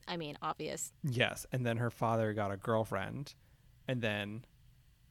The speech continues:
Speaker 2: um, and her father, you know, like, she obviously never got older, so the father, like, got a girlfriend, and he, like,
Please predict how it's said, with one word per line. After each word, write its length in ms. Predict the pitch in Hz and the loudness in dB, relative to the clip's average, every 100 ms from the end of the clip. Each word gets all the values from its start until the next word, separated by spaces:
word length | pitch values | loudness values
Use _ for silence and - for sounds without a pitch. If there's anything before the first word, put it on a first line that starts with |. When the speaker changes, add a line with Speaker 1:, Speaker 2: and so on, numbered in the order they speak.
| - | -4
Speaker 2:
um, 480 | 104 - - - 143 - - - - - - - - - - - - - - - - - | -4 -4 -8 -12 -14 -20 -20 -20 -20 -20 -20 -20 -20 -20 -20 -20 -20 -20 -20 -20 -10 -2
and 280 | 131 113 113 - | -2 -2 -8 -6
her 100 | 131 | -6
father, 380 | - 104 101 98 | 0 0 0 -4
you 100 | - | -6
know, 140 | 101 | -8
like, 180 | 110 113 | -8 -6
she 200 | - 127 | -4 -2
obviously 300 | 101 107 120 | -2 -4 -8
never 200 | 101 104 | -8 -8
got 180 | 101 98 | -8 -4
older, 280 | 113 117 113 | -2 0 0
so 140 | 107 107 | -2 -4
the 120 | 101 | -8
father, 420 | - 101 101 101 - - - | -4 -4 -2 -4 -8 -14 -8
like, 200 | 107 101 | -8 -6
got 220 | 98 95 | -6 -6
a 40 | - | -4
girlfriend, 540 | 135 123 - 120 113 | 2 2 4 2 2
and 80 | 104 | 0
he, 220 | 113 107 | -2 -4
like, 320 | - 120 113 | -4 -6 -8